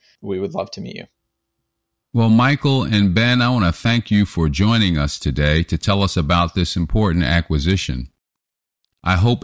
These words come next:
Speaker 2: everything goes according to plan and that you're able to help donors in the way that you have intended.
Speaker 1: Thanks, Art.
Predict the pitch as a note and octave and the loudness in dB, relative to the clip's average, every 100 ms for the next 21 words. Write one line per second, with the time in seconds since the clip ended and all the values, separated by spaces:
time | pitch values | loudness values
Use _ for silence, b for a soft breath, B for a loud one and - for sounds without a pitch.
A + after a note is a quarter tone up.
0 | - B2 C3+ C3 A#2 G#2 F#2+ G2+ G2+ E2+ | -4 -2 0 0 0 0 2 2 2 0
1 | E2+ - F#2+ F#2 - D#2+ - A#2+ G#2+ D2 | -2 0 2 0 -2 -6 -2 0 0 0
2 | D2+ C2 E2 E2 E2+ F2 D#2 F2+ G2 F#2+ | -2 -2 -2 -2 -2 -4 -2 0 0 0
3 | F#2 - F2 D#2 D2+ - _ _ _ _ | -2 -2 0 0 0 -4 _ _ _ _
4 | _ _ B2 B2 F#2+ G#2+ A2 G#2+ F#2 E2+ | _ _ -4 -2 -2 0 2 2 2 2
5 | E2+ D#2 G2+ A#2+ E2 E2 F2 - - D#2 | 0 0 0 0 0 0 -4 -6 -6 -4
6 | - E2+ F#2 F2 D#2+ E2 - G#2+ D2+ A1+ | -2 0 0 0 -2 -4 -2 0 0 -4
7 | - _ _ _ _ _ _ _ _ _ | -10 _ _ _ _ _ _ _ _ _
8 | - _ _ - C3+ - B2 A#2 | -20 _ _ -8 -6 0 0 -2